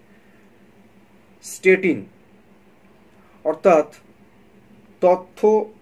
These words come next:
বিবৃত করা হলো এই assertive সেন্টেন্সের একটি অন্যতম কাজ।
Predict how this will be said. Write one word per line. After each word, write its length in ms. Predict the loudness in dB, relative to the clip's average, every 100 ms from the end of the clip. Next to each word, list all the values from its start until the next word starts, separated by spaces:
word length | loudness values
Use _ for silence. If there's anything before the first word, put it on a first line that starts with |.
| _ _ _ _ _ _ -8
বিবৃত 440 | -8 -4 -4 -2
করা 280 | 0 0 0
হলো 320 | -2 -6 -8 _ _ _ _ -8
এই 140 | -8 -4
assertive 420 | -4 0 0 -2
সেন্টেন্সের 800 | -4 -4 -2 -4 -4 -6 -6 -10 -14
একটি 280 | -10 -10 -6
অন্যতম 520 | -6 -4 -6 -6 -10
কাজ। 480 | -12 -20 -20 -20